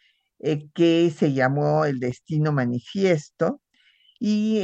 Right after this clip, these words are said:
en este defendía, pues, esta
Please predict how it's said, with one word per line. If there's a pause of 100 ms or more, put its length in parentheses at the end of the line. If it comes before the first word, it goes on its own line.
en
este
defendía, (400)
pues,
esta